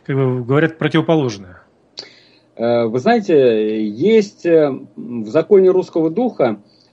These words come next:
Speaker 2: э, закон русского духа, он, э, разворачивается на основе категории времени.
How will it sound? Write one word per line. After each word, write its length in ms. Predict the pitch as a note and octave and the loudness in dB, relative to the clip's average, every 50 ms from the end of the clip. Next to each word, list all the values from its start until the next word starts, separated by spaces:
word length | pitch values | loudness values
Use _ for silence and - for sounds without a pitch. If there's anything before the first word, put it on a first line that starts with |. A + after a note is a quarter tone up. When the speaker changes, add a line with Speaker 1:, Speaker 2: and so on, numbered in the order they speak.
| _ | _
Speaker 2:
э, 200 | - A2 A2+ A2 | -6 -6 -4 -4
закон 280 | A#2 C#3+ C#3+ G#3 G3+ F#3+ | -4 -4 -2 0 2 2
русского 360 | F#3 F3+ E3+ - F3+ D#3+ D#3 | 2 2 0 -2 -4 -4 -2
духа, 260 | E3 A3 A3+ - - | -2 -2 -2 0 0
он, 340 | C3+ B2 B2+ D3+ F3+ F#3 F3+ | 0 2 2 2 2 2 2
э, 360 | E3 D3 C3+ A#2+ A#2 A#2+ B2 | 0 0 -2 -2 0 0 0
разворачивается 1300 | C3+ C3 B2+ C#3 D3+ F3 G3+ G#3+ G3+ - E3 C#3+ B2+ B2 - B2 A#2 A2 G#2+ G#2+ G2+ G2+ G2+ G#2 G#2 G#2 | -2 -2 -2 -2 0 2 2 0 0 0 0 0 0 0 -2 -2 -2 0 0 0 -2 -4 -6 -6 -8 -8
на 300 | A2 A2+ B2+ D3+ F3 F3 | -6 -4 -2 0 0 0
основе 340 | C#3+ - - F3+ F3 E3+ E3 | 0 0 0 0 2 0 -2
категории 500 | - C3 - C#3+ C#3+ D#3 E3 E3 E3 D#3 | -4 -6 -6 -4 0 0 2 2 2 2
времени. 600 | C#3+ D3+ D#3 D3+ C3 A2+ G#2+ G2 G2 F#2 F2 | 2 2 2 2 2 2 0 -2 -6 -8 -10